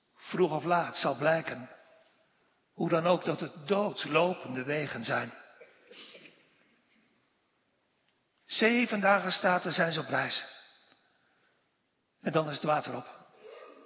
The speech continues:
Ze voelen het aan hun droge, brandende tong. En ze weten het. Dit kan hier in de woestijn ons einde betekenen. Wat een zegen is het, gemeente.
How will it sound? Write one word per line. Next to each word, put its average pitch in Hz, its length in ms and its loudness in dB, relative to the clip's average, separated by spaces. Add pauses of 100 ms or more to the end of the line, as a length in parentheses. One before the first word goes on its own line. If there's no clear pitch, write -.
(800)
Ze - 240 -6
voelen 226 400 -2
het - 300 -10 (380)
aan 147 200 0
hun 156 240 -4
droge, 185 560 2
brandende 180 760 0
tong. 151 440 -4 (760)
En 156 160 -2
ze 135 200 0
weten 147 500 2
het. - 300 -10 (220)
Dit 165 440 2 (100)
kan 180 340 4
hier 156 460 -2
in 170 120 -2
de 147 80 -4
woestijn 131 680 0 (680)
ons 123 320 -2
einde 127 320 -2
betekenen. 123 500 -8 (3250)
Wat 147 200 -8
een 147 120 -2
zegen 185 460 2
is 180 140 2
het, 135 140 -4
gemeente. 131 420 -6